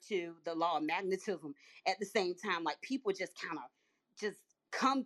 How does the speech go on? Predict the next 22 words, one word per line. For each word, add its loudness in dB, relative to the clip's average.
to 0
you. -2
It's -6
magnetic. -4
It's, -4
you 6
know, 4
um, -6
it's 0
interesting. -4
It's -2
very 4
interesting. -2
And 0
so 4
with 2
the 2
law 6
of -2
influence -4
and, -2
um, -4